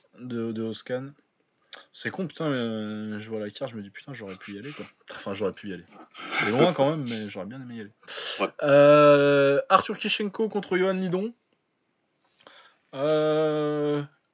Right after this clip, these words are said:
Speaker 1: Kishenko a peut-être pas dominé autant que, bon, il a gagné,
Speaker 2: Non.
Speaker 1: euh, tranquille, mais il a pas dominé autant que, qu'on aurait pu le penser. Il y a eu du répulsion chez, chez Johan.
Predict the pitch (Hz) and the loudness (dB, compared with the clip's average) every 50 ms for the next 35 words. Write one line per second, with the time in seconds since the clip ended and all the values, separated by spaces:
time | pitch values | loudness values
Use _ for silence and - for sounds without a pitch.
0 | _ _ _ _ - - - - 220 202 - 294 285 - - 226 - _ - 247 | _ _ _ _ -10 -8 -2 -2 -2 0 0 -2 -4 -4 -6 -10 -10 _ 6 8
1 | 247 233 226 240 233 233 226 233 240 233 226 214 - 214 214 208 - 202 196 196 | 8 8 6 2 0 0 0 0 0 0 0 -2 -4 -6 -6 -6 -8 -8 -6 -6
2 | 190 190 180 156 151 151 147 139 127 127 127 120 117 123 120 127 127 123 120 117 | -6 -6 -6 -2 -2 0 0 0 0 0 0 0 2 0 -2 -2 -2 -4 -6 -6
3 | 113 113 110 107 107 104 - - 156 - - 233 220 175 143 - 196 196 185 185 | -6 -8 -8 -8 -10 -10 -10 -10 -10 -8 -6 -6 -4 -2 -2 -2 -2 -4 -4 -4
4 | 185 175 175 180 180 175 - 208 196 190 - - 175 165 160 156 151 147 - 160 | -6 -6 -6 -4 -6 -4 -4 -6 -8 -8 -8 -8 -8 -6 -4 -4 -6 -6 -6 -6
5 | 160 160 160 151 - 165 147 - 170 160 - 147 139 - _ _ _ _ _ _ | -4 -4 -4 -4 -6 -10 -8 -8 -8 -8 -8 -10 -14 -14 _ _ _ _ _ _
6 | _ _ _ _ - - _ _ _ _ _ _ _ _ _ 123 120 123 123 123 | _ _ _ _ -20 -20 _ _ _ _ _ _ _ _ _ -10 -8 -8 -8 -8
7 | 135 131 135 127 - - - 135 131 139 139 - - 135 127 123 120 113 - 127 | -6 -6 -6 -6 -6 -10 -10 -8 -8 -8 -8 -8 -10 -10 -8 -8 -8 -10 -10 -10
8 | 117 117 113 110 107 | -10 -10 -10 -10 -12